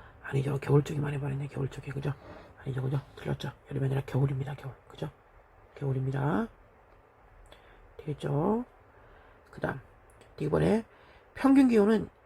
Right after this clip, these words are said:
이십사 절기 모두, 모두 A가 B가 높다? 그렇죠.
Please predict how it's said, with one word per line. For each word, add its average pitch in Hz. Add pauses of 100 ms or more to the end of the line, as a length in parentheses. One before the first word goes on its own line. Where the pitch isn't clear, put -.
(320)
이십사 202
절기 190
모두, 180 (220)
모두 143 (640)
A가 170
B가 160
높다? 143 (300)
그렇죠. -